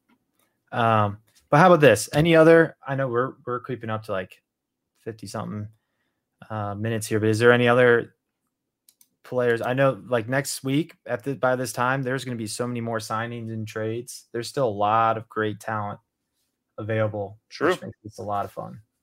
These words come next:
Speaker 2: I mean, Trevor Story hasn't signed yet, so, you know.
Speaker 1: I know.
Speaker 2: Uh, there's one last thing I wanna talk about, and it's Fernando Tatis.
Speaker 1: Oh, yeah. Forgot about that.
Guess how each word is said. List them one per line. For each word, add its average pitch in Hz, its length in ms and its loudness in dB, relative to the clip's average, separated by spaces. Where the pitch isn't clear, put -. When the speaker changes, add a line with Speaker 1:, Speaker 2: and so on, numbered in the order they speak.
Speaker 2:
I 123 60 -4
mean, 123 140 -2
Trevor 160 220 2
Story 160 320 0
hasn't 104 220 -2
signed 104 220 -2
yet, 123 220 0
so, 107 160 -8
you 113 120 -6
know. 107 220 -2
Speaker 1:
I 117 180 -14
know. 127 120 -8
Speaker 2:
Uh, 156 140 4
there's 180 260 0
one 208 320 0
last 180 240 4
thing 165 100 -4
I 160 80 0
wanna 143 140 2
talk 139 180 2
about, 131 220 2
and 120 80 -6
it's - 100 -12
Fernando 113 340 -4
Tatis. - 480 -12
Speaker 1:
Oh, 202 100 -2
yeah. 170 160 -2
Forgot - 220 -12
about - 180 -16
that. - 100 -20